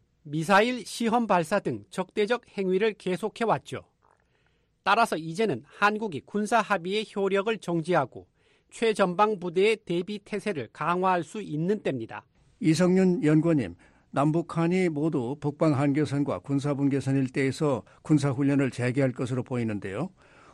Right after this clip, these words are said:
Speaker 2: 완충구역이 사라져 이들 지역에서 군사적 충돌이 발생할 것이라는 우려에 동의하십니까?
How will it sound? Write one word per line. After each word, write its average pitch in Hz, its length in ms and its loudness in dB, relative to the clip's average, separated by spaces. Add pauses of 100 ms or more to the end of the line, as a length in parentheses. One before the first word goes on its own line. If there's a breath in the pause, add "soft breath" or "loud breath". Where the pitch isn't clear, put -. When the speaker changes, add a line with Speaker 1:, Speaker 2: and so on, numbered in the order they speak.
(100)
Speaker 2:
완충구역이 165 680 4
사라져 151 520 0
이들 131 280 2
지역에서 135 540 0 (220 soft breath)
군사적 151 440 4
충돌이 165 360 0
발생할 139 420 -2
것이라는 127 520 0
우려에 123 380 0
동의하십니까? 120 840 -2